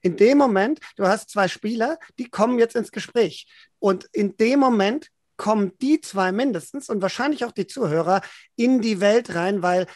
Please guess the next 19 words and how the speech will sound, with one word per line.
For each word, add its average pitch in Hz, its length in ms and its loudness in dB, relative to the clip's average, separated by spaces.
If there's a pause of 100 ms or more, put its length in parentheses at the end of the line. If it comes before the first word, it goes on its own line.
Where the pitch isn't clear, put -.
sie 170 320 -4
handeln, 226 560 2
also 147 140 0
sie 139 120 -8
reden 220 540 0
in 254 260 0
der 240 160 4
Welt 208 300 -2
miteinander, 185 580 -2
nicht 180 380 -6
mehr 214 180 -2
als 151 280 -6 (300)
Spieler, 277 680 -4
sondern 220 480 -2
als 196 260 -2
Charaktere. 180 680 -2
Und 147 100 -6
das 170 160 -6
erzeugt 165 560 -6